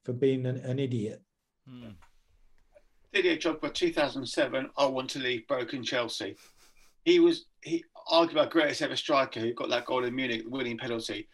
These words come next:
Speaker 3: He was courting for a long time to go back to Marseille. He wasn't happy, didn't like the Premier League. Job,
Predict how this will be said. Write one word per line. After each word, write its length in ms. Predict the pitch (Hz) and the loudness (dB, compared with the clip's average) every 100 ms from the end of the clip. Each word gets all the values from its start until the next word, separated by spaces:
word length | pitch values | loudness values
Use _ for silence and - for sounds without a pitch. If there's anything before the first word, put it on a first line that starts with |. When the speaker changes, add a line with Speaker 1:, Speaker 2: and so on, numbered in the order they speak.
| - - _ | -20 -20 _
Speaker 3:
He 320 | 175 175 170 - | 8 8 6 -4
was 280 | 139 143 - | -6 -6 -10
courting 440 | - 147 123 135 113 | -6 -4 -4 -6 -6
for 100 | 123 | -6
a 40 | |
long 280 | 127 151 143 | -2 -2 0
time 160 | 147 | -4
to 60 | 120 | -4
go 60 | 120 | -6
back 160 | 123 - | -6 -6
to 100 | 117 | -6
Marseille. 380 | 113 - 117 | -6 -2 -2
He 40 | 123 | 0
wasn't 320 | 147 165 120 | 0 -2 -2
happy, 320 | 123 123 123 | -6 -4 -2
didn't 220 | 120 143 | 2 2
like 60 | 117 | 0
the 100 | - | -6
Premier 240 | 127 120 | -4 -2
League. 320 | 117 120 113 - _ _ _ _ _ _ _ _ _ _ _ _ _ _ _ _ _ - - | -2 -2 -2 -8 _ _ _ _ _ _ _ _ _ _ _ _ _ _ _ _ _ -20 0
Job, 220 | 226 - | 0 0